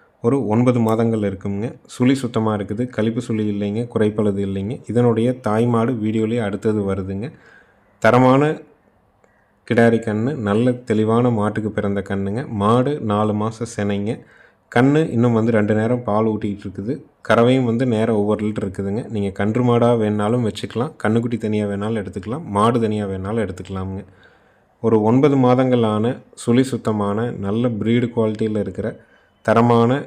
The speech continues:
ஒரு பிள்ளை கிடாரி கண்ணுங்க. நல்ல தோல் நைஸான கண்ணுங்க, நல்ல தொப்புள் இறக்கமுங்க. ஒரு கண்ணு இருந்தாலும் நல்ல அச்சில் விழுந்த மாதிரி தெளிவான கண்ணா வேணும்னா தாராளமா தேர்வு செய்யலாம். இந்த கிடாரி கண்ணுடைய விற்பனை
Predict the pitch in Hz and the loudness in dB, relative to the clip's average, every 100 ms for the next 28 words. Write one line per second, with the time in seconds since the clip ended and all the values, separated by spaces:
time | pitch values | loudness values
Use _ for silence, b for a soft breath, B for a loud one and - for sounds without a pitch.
0 | - _ - 117 127 120 113 120 127 131 | -12 _ -2 -2 0 0 2 4 2 -2
1 | - 104 104 104 101 95 95 95 98 104 | -4 2 2 0 -4 -4 -4 -4 0 2
2 | 135 143 123 120 120 117 117 117 117 110 | 2 2 4 4 4 0 -2 -4 -4 -4
3 | 107 107 117 - 98 110 123 123 101 - | -4 -4 -6 -4 -4 -2 -2 -2 -4 0
4 | 113 104 101 101 101 107 151 b b b | 0 0 -4 -6 -4 -6 -10 b b b
5 | b - 107 120 117 135 139 127 123 131 | b -4 4 4 4 4 4 4 4 4
6 | 123 110 120 107 - 117 110 107 107 113 | 2 2 0 -2 0 2 2 0 0 -2
7 | 113 107 107 113 113 104 104 104 101 98 | 0 0 2 2 0 -2 -2 -2 -2 -4
8 | 110 139 101 98 101 101 110 110 107 104 | -6 -8 0 2 2 2 -2 -2 -4 -4
9 | 101 101 101 117 143 110 117 123 139 139 | -6 -6 -6 -6 -8 -6 -4 -2 -4 -4
10 | 117 117 113 110 110 104 101 113 117 104 | 0 0 -2 -4 -4 -4 -2 -4 -4 -6
11 | - 113 | -2 -2